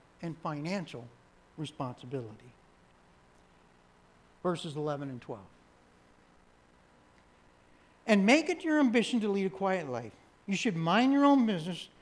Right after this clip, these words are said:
and work with your hands, just as we told you, so that your daily life may win the respect of outsiders,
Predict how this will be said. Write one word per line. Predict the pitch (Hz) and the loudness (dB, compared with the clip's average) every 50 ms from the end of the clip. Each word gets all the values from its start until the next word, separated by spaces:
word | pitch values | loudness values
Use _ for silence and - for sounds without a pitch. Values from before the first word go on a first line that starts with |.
| - - | -4 0
and | 233 196 185 180 | 2 2 4 4
work | 202 220 214 220 | 2 2 2 0
with | 233 202 | -2 -2
your | 214 180 | -2 -2
hands, | 170 185 170 165 170 165 - - - - - - | -4 -4 -4 -6 -6 -8 -10 -14 -18 -18 -16 -10
just | 147 160 240 254 247 247 - - - - | 0 2 4 4 4 2 -4 -12 -6 -4
as | 220 208 185 170 | -2 -2 -2 -2
we | 190 202 | -6 -6
told | 180 - 175 147 135 123 123 | -6 -4 -4 -4 -4 -6 -8
you, | 117 113 123 - _ - - - - - | -12 -14 -14 -16 _ -20 -20 -20 -20 -4
so | - 285 285 | 0 0 2
that | 277 285 277 | 2 0 -2
your | 285 254 208 | -4 -4 2
daily | 190 226 247 285 302 294 | 4 4 4 4 4 2
life | 285 262 240 208 190 185 170 - - - - 151 | 2 2 2 2 2 0 -2 -6 -12 -18 -16 -10
may | 160 156 160 180 208 226 220 214 214 220 | -6 -4 -2 0 0 0 0 0 -2 -4
win | 214 185 190 214 220 208 | -4 -2 -2 0 0 0
the | 202 | -2
respect | 185 180 165 - - - 226 208 196 - | -4 -6 -8 -10 -4 -2 -2 0 0 -2
of | 160 135 160 | -6 -6 -4
outsiders, | 180 208 208 - - 214 196 175 147 131 135 143 - - | -4 -4 -6 -6 -4 -4 -2 -2 -2 -4 -6 -8 -12 -16